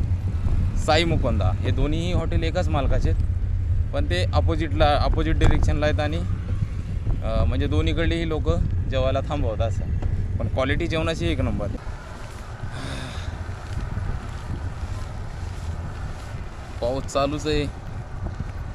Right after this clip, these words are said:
बिरबिर, बिरबिर, बिरबिर, जोराचा पण नाही <laughs> आणि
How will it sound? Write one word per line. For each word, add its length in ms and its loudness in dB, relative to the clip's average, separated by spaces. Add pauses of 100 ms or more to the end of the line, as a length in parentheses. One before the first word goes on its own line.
(580)
बिरबिर, 380 -2
बिरबिर, 420 -4
बिरबिर, 400 -4 (1160)
जोराचा 360 0
पण 160 -4
नाही 440 -2
<laughs> 640 -6
आणि 520 -6